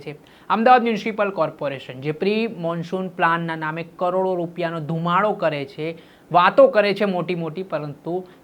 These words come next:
સ્થળ ઉપર કામગીરી તો શૂન્ય જોવા મળે છે. પરંતુ આને જ લઈને ફરી એકવાર મોટો દાવો હવે અમદાવાદ મ્યુનિસિપલ કોર્પોરેશનના અધિકારીઓ દ્વારા કરવામાં આવી રહ્યો છે કે આ વખતે તમામ રીતે વરસાદના પાણી સામે કેવી રીતે નિરાકરણ લાવવું, તેને લઈને કોર્પોરેશન અધિકારીઓ સુસજ્જ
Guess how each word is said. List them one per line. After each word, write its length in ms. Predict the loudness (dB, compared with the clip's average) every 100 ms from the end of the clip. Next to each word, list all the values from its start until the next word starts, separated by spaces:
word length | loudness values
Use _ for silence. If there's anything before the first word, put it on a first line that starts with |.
| -10
સ્થળ 260 | 2 4 4
ઉપર 220 | 2 0
કામગીરી 480 | 2 -2 -2 -6 -6
તો 80 | -8
શૂન્ય 360 | -10 -8 -4 -4
જોવા 240 | -2 -2
મળે 160 | -2 -6
છે. 100 | -8 -8
પરંતુ 300 | -8 -2 -2
આને 120 | -2
જ 60 | -4
લઈને 180 | -6 -6 -4
ફરી 220 | -4 -4
એકવાર 220 | -2 0 0
મોટો 240 | -2 -4
દાવો 280 | -2 0 0
હવે 100 | -2
અમદાવાદ 240 | -2 -2 -2
મ્યુનિસિપલ 360 | -6 -6 -4 -2
કોર્પોરેશનના 640 | -4 -4 -6 -6 -6 -6
અધિકારીઓ 340 | -6 -6 -6 -4
દ્વારા 220 | -6 -6
કરવામાં 360 | -4 -2 -2 -2
આવી 160 | 0 0
રહ્યો 160 | -2 -6
છે 80 | -12 -14 -20 -12
કે 60 | 0
આ 140 | 4 6
વખતે 440 | 4 0 -4 -4 -6 -6 -8 4
તમામ 420 | 6 8 8 8
રીતે 360 | 4 2 4 4 2 -4 -20 _
વરસાદના 560 | 0 0 4 4 4 0 0
પાણી 300 | -2 -2 -6
સામે 300 | -2 -2 -2 -6
કેવી 220 | -6 -4 -6
રીતે 200 | -6 -6
નિરાકરણ 420 | 0 0 0 -2 2
લાવવું, 200 | 2 0
તેને 140 | -6
લઈને 200 | -6 -6
કોર્પોરેશન 580 | -4 -4 -2 -6 -6 -8
અધિકારીઓ 400 | -8 -8 -8 -8
સુસજ્જ 400 | -8 -10 -8 -6